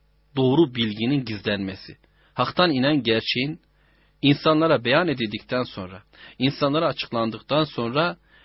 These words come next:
her şeye rağmen yine gizlenme çabası. Kitap net anlatıyor doğruları. Ne yapılacağını söylüyor. Ayan beyan. Hani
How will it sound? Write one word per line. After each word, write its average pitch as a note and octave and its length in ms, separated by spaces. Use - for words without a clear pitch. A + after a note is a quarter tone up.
her A#3 160
şeye C#3+ 260
rağmen B2+ 320
yine D#3+ 320
gizlenme B2 400
çabası. - 540
Kitap E3+ 320
net G3 300
anlatıyor G2 520
doğruları. F#2+ 500
Ne D#3+ 80
yapılacağını F#3 580
söylüyor. D3 640
Ayan C3 360
beyan. E3+ 300
Hani F3 300